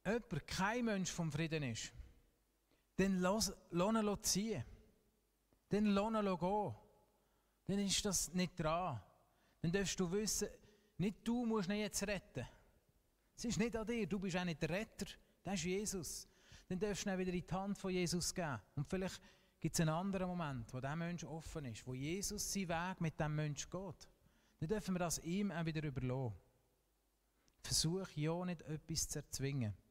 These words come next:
Aber versuch auch mutig zu sein, dort, wo es dran ist. Und Chancen zu nutzen.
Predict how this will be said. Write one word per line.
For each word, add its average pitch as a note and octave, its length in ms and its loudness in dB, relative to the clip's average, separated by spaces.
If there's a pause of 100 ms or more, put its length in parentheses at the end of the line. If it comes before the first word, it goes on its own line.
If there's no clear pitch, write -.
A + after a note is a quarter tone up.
(1400)
Aber C3+ 180 2
versuch D#3 520 2 (140)
auch C#3 180 -2
mutig D#3 580 0
zu - 120 -2
sein, A#3 140 -4
dort, A#2 260 -2
wo E3 60 0
es - 140 -2
dran F#3+ 360 0
ist. - 280 -8 (840)
Und D3+ 160 0
Chancen D3+ 440 -2
zu - 140 -2
nutzen. C3 380 -4